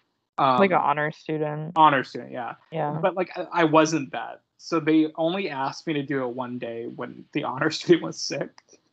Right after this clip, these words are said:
Speaker 2: Yeah.
Speaker 1: <laughs> And I
Speaker 2: You
Speaker 1: was
Speaker 2: were the
Speaker 1: like,
Speaker 2: understudy.
Speaker 1: I literally, I was. Um, and I remember it was, like, such a relief 'cause it was, like, a day where I really didn't wanna be in class.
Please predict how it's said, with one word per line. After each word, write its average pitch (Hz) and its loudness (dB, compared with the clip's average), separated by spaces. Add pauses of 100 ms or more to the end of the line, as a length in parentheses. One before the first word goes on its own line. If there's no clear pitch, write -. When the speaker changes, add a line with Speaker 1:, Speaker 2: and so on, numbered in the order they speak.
(160)
Speaker 2:
Yeah. 175 6 (280)
Speaker 1:
<laughs> - -
And - 0
I - -2
Speaker 2:
You 170 2
Speaker 1:
was 175 4
Speaker 2:
were 185 6
the 185 6
Speaker 1:
like, 175 10
Speaker 2:
understudy. 156 0 (560)
Speaker 1:
I 175 4 (120)
literally, 160 4
I 135 -6
was. 135 -2 (520)
Um, 131 0
and 165 2
I 151 6
remember 156 2
it 156 0
was, 143 -2
like, 139 -4
such - -8
a 147 -6
relief 127 -10
'cause 143 -8
it 127 -4
was, 123 -4
like, 131 -6
a 131 -6
day 123 -8
where 123 -4
I 123 -4
really 120 -6
didn't 120 -8
wanna 123 -10
be 120 -4
in 123 -10
class. 127 -8